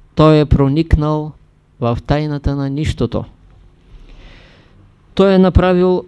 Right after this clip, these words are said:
най-големия удар срещу злото, като е заживял и тайно, и правилно.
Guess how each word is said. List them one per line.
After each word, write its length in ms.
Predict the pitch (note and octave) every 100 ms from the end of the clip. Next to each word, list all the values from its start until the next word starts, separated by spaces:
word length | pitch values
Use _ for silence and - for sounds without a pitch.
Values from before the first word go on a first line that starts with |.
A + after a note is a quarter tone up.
| -
най-големия 720 | D#3+ F#3 F#3+ F3 F3+ F3+ F3+ E3+
удар 280 | F3 F3
срещу 480 | D#3+ - D#3+ - D#3+
злото, 460 | C#3+ E3+ E3+ B2+ F#2+ - _ _ _ _ _ _ _ _ _ _ _ _ _
като 220 | D#3 C#3+
е 100 | D3+
заживял 640 | B2 C3+ A#2+ C#3 E3 E3+ F3 - _ _ _ _ _ _ _ _ _ _ _ _ _ _ _
и 180 | D#3+ F#3
тайно, 540 | - F3+ F#3 F3 F#3+ F3 - _ -
и 100 | D#3
правилно. 560 | D#3 D3 B2 A2 G#2+